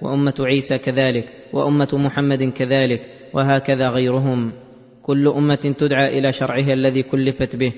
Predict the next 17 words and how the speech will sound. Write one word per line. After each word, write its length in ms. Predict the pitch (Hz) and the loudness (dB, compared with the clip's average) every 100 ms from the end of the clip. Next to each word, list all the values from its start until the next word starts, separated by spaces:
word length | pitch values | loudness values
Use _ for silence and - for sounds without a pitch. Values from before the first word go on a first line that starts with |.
| - - - | -10 -20 -16
هذا 380 | - 139 135 139 | -2 0 2 0
أحد 220 | 135 131 | 0 -2
الاحتمالات 720 | 135 131 - 131 131 131 131 120 | -2 -2 -2 0 2 2 0 -4
في 140 | - | -6
الآية، 440 | 123 123 123 117 110 - - - | -4 -2 0 0 -4 -12 -20 -8
وهو 220 | 127 135 | -2 0
معنى 340 | 139 127 135 131 | 0 0 0 -2
صحيح 440 | 123 123 135 139 | -4 -4 -4 -4
في 280 | 127 - 127 | -4 -2 -2
نفسه 380 | 127 - 120 113 - - - | -2 -4 -6 -6 -10 -20 -8
غير 300 | 127 143 139 | 0 2 2
مشكوك 520 | 139 139 - 139 139 | 2 0 0 -2 0
فيه. 300 | 127 - 131 113 - - - - | -4 0 -2 -2 -10 -20 -14 -4
ويحتمل 540 | 131 131 147 143 139 | -2 -2 0 0 0
أن 220 | 135 139 | 0 0
المراد 500 | 135 135 135 139 131 | 0 0 2 2 0
بقوله 500 | 131 - 143 139 127 | -2 0 2 2 0